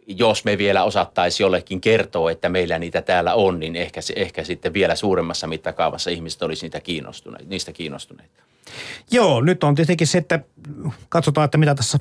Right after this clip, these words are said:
Speaker 2: minkälainen hallituskokoonpano meille tässä nyt tulee ja minkäla-, ketkä rupeavat maakuntien tai kuntien asiaa ylläpitämään. Kuntaliittohan tätä työtä on totta kai tehnyt ansiokkaasti ja pitkä aikaa.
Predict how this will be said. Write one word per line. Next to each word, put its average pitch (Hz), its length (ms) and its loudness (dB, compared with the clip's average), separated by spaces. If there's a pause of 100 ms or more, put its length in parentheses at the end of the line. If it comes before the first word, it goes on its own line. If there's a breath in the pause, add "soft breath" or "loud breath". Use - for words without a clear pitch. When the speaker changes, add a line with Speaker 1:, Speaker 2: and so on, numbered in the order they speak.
(500 soft breath)
Speaker 2:
minkälainen 143 300 6
hallituskokoonpano 135 800 4
meille 135 280 4
tässä - 240 0
nyt 143 180 2
tulee 139 320 6
ja 107 140 2
minkäla-, 117 420 0 (100)
ketkä - 240 0
rupeavat 127 360 4
maakuntien 127 640 4
tai 117 220 4
kuntien 127 420 4 (500 loud breath)
asiaa 151 360 4
ylläpitämään. 127 760 4
Kuntaliittohan 131 600 4
tätä 139 180 4
työtä 127 280 4
on 127 80 4
totta 123 200 0
kai 135 180 2
tehnyt 131 240 4
ansiokkaasti 120 540 2
ja 131 40 4
pitkä 131 340 0
aikaa. 123 460 2